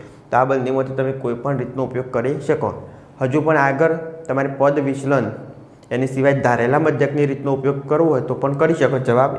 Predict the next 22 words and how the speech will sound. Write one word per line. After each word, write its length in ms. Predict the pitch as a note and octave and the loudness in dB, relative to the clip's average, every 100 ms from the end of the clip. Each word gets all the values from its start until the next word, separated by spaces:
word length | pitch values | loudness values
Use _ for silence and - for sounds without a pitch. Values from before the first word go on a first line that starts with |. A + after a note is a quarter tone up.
| - | -6
એક 160 | C3+ | -2
જ 120 | C3+ | 0
આવશે, 320 | A#2 G#2 G#2+ G#2 | 2 0 -4 -2
બરોબર? 320 | B2+ F3+ F3 - - - - | 2 2 2 -4 -12 -16 -12
પણ 120 | - B2+ | -2 0
આમાં 260 | B2+ B2+ | 2 0
ગુણાકાર 380 | B2+ B2+ C3+ C3+ | 0 0 2 2
જો 180 | C#3 B2+ | 4 2
ઝડપી 320 | B2+ A#2 B2+ | 2 0 -2
થતા 260 | C#3+ C3 C#3+ | -2 0 0
હતા 160 | C#3+ - - C#3 | 0 -4 -8 -4
એટલે 160 | C3 | 0
આ 100 | B2 | 2
રીતનો 260 | B2+ B2 B2 | 2 -2 -4
ઉપયોગ 560 | A#2 A#2 A#2+ - - | -2 -2 -2 -8 -12
કર્યો. 220 | - G2+ G#2 - - - - - - | -4 -4 -4 -10 -18 -20 -20 -20 -8
અહીં 140 | - C3 | 0 2
આગળ 160 | C3+ | 4
આપણે 200 | C#3 C3+ | 2 2
ઉદાહરણ 380 | B2 B2 C3 C3 B2+ | 0 0 0 0 -2
ત્રણની 320 | - B2+ C3 C#3 | 0 0 0 0
ચર્ચા 400 | B2+ - A#2+ | 0 -2 -4